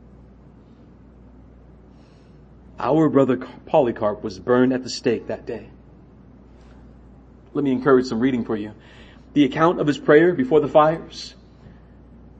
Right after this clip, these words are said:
his unwillingness to even be bound, they came to, to bind him. He says, "I don't need that.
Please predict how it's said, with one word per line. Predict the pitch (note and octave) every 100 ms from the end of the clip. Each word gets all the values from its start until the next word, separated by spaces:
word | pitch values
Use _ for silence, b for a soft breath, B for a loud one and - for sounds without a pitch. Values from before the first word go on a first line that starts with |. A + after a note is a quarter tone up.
| - - - - -
his | D3+ D3+ -
unwillingness | F3 E3+ C#3 E3+ F3 F3 -
to | D3
even | D3+ D3
be | C#3
bound, | B2+ C#3+ E3 F3 -
they | B2+
came | C3+ C#3+
to, | B2+ - -
to | C#3
bind | C#3 D3+
him. | E3
He | C3+
says, | B2+ C3
"I | A#2+
don't | B2+ D3+
need | B2+ A#2
that. | B2